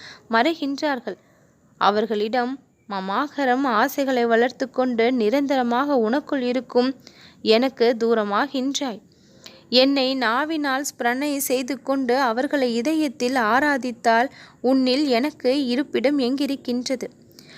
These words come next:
அந்த நாம ஸ்மரணையால் பலன் என்ன இருக்கும்?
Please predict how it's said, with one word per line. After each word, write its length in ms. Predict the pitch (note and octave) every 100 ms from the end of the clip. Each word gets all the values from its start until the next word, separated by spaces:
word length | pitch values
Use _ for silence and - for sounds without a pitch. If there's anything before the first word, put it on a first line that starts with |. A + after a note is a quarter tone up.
| -
அந்த 300 | - A3+ G#3+ G#3+ A#3+
நாம 480 | G#3+ G3 B3+ C4+
ஸ்மரணையால் 880 | B3+ - A3+ A#3 C#4+ C#4 A#3 A3 A#3+ - - -
பலன் 320 | A3+ G#3 C4
என்ன 240 | A#3+ A#3 D#4+ C4+
இருக்கும்? 460 | A3+ B3+ - A3+